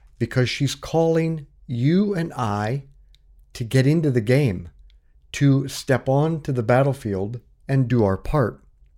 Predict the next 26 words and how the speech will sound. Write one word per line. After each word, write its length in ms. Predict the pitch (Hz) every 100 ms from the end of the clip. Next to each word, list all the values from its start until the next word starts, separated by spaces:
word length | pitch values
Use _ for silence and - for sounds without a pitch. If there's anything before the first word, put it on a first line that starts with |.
| - _ _ _ _ _ -
And 140 | 85
how 180 | 82 117
are 120 | 135
we 120 | 143
to 80 | 156
fight? 440 | 151 165 180 202 202 _ _ - _ _ _ _ - -
We 100 | 110
should 480 | - 135 131 135 - - -
imitate 680 | 156 147 135 127 123 123 _ _ _
Jesus. 680 | 143 - 180 156 95 - - - - - _ _ _ - - _ - -
The 80 |
first 480 | - - 202 214 -
thing 260 | - 180 165
he 260 | 139 170
did 480 | 160 131 170 120 110
to 100 | -
defeat 560 | 120 117 - 170 160 -
Satan 600 | - 175 175 131 95 120 _ _ _ _ _ _ _ -
was 220 | 113 -
to 300 | - 156 156
give 420 | 123 143 226 123
or 60 | 117
consecrate 680 | - 190 220 170 139 117
himself 560 | 113 110 - 117 113 -
to 100 | 127
Mary 560 | 123 147 151 113 143